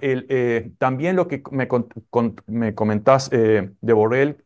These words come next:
eh, se parece mucho a lo de Irak, ¿verdad? Primero destruimos <laughs> y después vamos y hacemos más negocio todavía, porque además en Irak hubo y sigue habiendo ejércitos privados, se privatizó la, la guerra hace mucho.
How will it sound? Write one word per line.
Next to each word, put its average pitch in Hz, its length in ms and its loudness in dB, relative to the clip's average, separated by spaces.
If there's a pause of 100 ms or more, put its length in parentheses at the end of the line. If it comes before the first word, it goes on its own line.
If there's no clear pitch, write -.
eh, 117 80 -6
se - 200 -10
parece 123 300 0
mucho 135 340 -2
a 123 60 2
lo 110 140 2
de 110 80 0
Irak, 139 320 0
¿verdad? 117 340 0
Primero 139 340 -2
destruimos 147 640 -4
<laughs> - 480 -12
y 131 100 -2
después 135 280 6
vamos 147 340 4
y 147 40 2
hacemos 139 280 0
más 165 200 2
negocio 170 400 0
todavía, 127 340 -2
porque 131 160 -2
además 190 260 2
en 165 140 -4
Irak 151 300 0
hubo 135 300 0
y 113 100 -6
sigue 143 240 0
habiendo 131 480 0 (240)
ejércitos 123 480 -2
privados, 117 400 2
se 117 80 -4
privatizó 123 640 0
la, 101 160 2
la 98 180 -2
guerra 98 380 -2
hace 98 160 -8
mucho. 104 380 -6